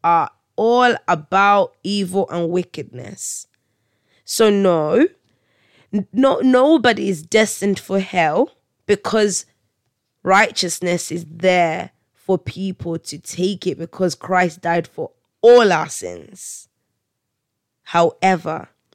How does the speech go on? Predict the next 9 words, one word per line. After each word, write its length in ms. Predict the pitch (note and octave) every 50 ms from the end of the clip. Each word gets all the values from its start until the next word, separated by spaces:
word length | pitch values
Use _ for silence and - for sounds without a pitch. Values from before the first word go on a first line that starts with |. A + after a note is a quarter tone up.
| _ _ - - - _ _
if 240 | - F#3+ F#3 - _
the 240 | - F3+ F3 - -
enemy 420 | F#3+ G#3 A3 A3+ A3+ A#3 A3+ A3
has 220 | F#3+ E3 D#3+ D3+ -
sowed 360 | - - F3+ G3 G3 G3+ F#3+
his 240 | E3 E3 F#3 G3 -
seeds 1120 | - - - E3+ F3 E3 F3 F3 - - - F#3 _ - - - - - - - - _ _ _ _ _ _ _ _ - - - - - -
and 200 | F3 F3+ F#3 E3+
has 400 | E3+ F3+ E3+ F3 - - -